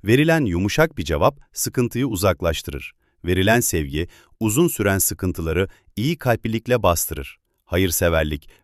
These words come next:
birçok kötülüğü örter. Yaşamımızda hediye olacak olan iyileştirmenin gücünün ne olduğunu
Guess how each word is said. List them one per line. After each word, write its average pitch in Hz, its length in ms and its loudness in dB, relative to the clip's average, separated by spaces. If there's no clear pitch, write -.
birçok 127 400 -2
kötülüğü 95 420 0
örter. 73 480 -2
Yaşamımızda 165 680 2
hediye 101 340 0
olacak 113 420 0
olan 78 320 0
iyileştirmenin 101 800 0
gücünün 90 480 -4
ne 90 120 0
olduğunu 98 560 2